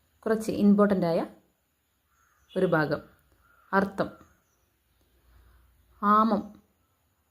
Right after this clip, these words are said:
വിലങ്ങ്. ആമം, വിലങ്ങ്.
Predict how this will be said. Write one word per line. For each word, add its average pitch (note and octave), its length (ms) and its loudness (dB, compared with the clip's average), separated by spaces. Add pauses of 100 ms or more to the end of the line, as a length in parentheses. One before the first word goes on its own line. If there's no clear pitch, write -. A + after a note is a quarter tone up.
(380)
വിലങ്ങ്. F#3 440 2 (840)
ആമം, F#3+ 500 0 (720)
വിലങ്ങ്. F3+ 420 2